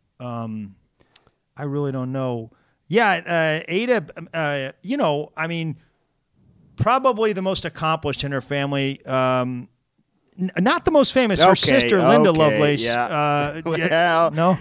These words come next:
Speaker 2: uh, she took a little bit more after her father. Uh, a bit of a, <laughs> bit, bit, a bit of a wild
Speaker 1: She was a poet.
Speaker 2: child. <laughs> Yeah,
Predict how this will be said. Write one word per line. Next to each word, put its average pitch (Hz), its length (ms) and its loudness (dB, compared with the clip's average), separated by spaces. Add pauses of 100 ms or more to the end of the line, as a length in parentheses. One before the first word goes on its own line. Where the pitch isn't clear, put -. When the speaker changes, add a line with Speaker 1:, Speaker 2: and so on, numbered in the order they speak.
(220)
Speaker 2:
uh, 139 440 4
she 214 220 -4
took 220 300 4
a 196 80 2
little 196 200 2
bit 185 180 0
more 175 240 6
after 160 380 4
her 139 160 0
father. 87 600 -2
Uh, 98 420 -4
a - 20 -8
bit 131 140 -4
of 127 80 -6
a, 117 240 -2 (300)
<laughs> - 420 -14
bit, 147 400 -6 (340)
bit, 175 280 -2 (420)
a 143 40 -14
bit 175 200 2
of 180 140 -2
a 165 60 4
wild 139 440 2
Speaker 1:
She 147 100 -4
was 123 80 2
a - 20 0
poet. 104 280 -2
Speaker 2:
child. - 20 -10
<laughs> 117 100 -6
Yeah, 131 180 0